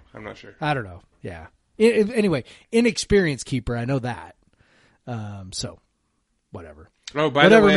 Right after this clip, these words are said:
Speaker 2: man.
Speaker 1: Ella, Ella Dedrick, our, our, our longtime very good keeper, Ella Dedrick, uh, she is, uh,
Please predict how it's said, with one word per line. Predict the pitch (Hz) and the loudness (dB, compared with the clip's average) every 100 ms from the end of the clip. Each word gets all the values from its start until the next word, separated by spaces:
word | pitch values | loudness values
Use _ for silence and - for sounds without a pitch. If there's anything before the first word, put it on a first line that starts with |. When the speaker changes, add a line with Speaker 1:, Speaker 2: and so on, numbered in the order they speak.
| 147 | 4
Speaker 2:
man. | - | 2
Speaker 1:
Ella, | 151 156 151 - | 2 2 0 -4
Ella | 139 151 | -4 -4
Dedrick, | 127 127 127 113 | -2 -4 -4 -6
our, | 117 107 101 - | -6 -6 -8 -12
our, | 107 104 104 - _ _ | -10 -8 -10 -16 _ _
our | 110 | -16
longtime | 110 117 117 - 117 107 | -8 -6 -6 -8 -12 -10
very | 110 110 | -6 -6
good | - - 113 - | -8 -4 -4 -4
keeper, | - 107 113 - | -14 -16 -14 -10
Ella | 104 | -8
Dedrick, | 98 101 104 - - - - | -8 -10 -14 -18 -20 -20 -14
uh, | 113 110 101 101 - | -6 -4 -4 -6 -12
she | - - 123 120 117 110 | -16 -10 -8 -6 -8 -12
is, | - 110 107 101 - | -12 -10 -10 -14 -18
uh, | 95 107 104 | -12 -8 -8